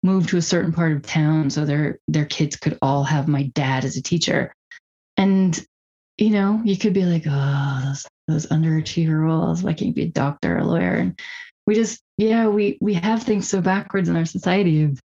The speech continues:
equating value with money, don't we? So I think underachiever is actually a really good trigger question, because then you think, "Oh, wait, is what we value wrong? And am I just, like, plowing that furrow because I'm supposed to do this thing?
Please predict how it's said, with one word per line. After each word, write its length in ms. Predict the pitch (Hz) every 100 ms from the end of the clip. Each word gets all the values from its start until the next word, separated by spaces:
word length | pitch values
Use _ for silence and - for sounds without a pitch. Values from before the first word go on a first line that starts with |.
| _ _ _ -
equating 380 | - 180 170
value 460 | 156 160 185 175 156
with 180 | 147 139 160
money, 440 | 143 170 185 123
don't 300 | 165 165 -
we? 300 | 151 - - _ _ _ _ _ _ -
So 100 | 190
I 40 |
think 180 | 190 -
underachiever 720 | 202 220 208 - 208 196 151
is 80 | -
actually 400 | 170 226 - 160
a 40 | 147
really 400 | 160 160 156 139
good 160 | 135
trigger 220 | 165 151
question, 540 | 135 - 160 - - - _ _ -
because 280 | 170 170 160
then 120 | 170
you 60 |
think, 240 | 156 160 - 196
"Oh, 100 | 190
wait, 260 | 196 - - _ _ _ _
is 140 | 196
what 140 | 208 233
we 100 | 208
value 360 | 175 196 180
wrong? 460 | 156 156 165 196 -
And 160 | 165 165
am 180 | 160 160
I 280 | 160 165 - _ _ _ _ _
just, 240 | 190 175 -
like, 240 | 175 160 - _ _
plowing 500 | - 185 185 196 190
that 240 | 180 165 165
furrow 560 | - 185 190 175 151
because 320 | 151 160 170 160
I'm 120 | 151
supposed 760 | - - - - 170 - -
to 100 | -
do 200 | 156 -
this 220 | - 151 -
thing? 380 | - - 165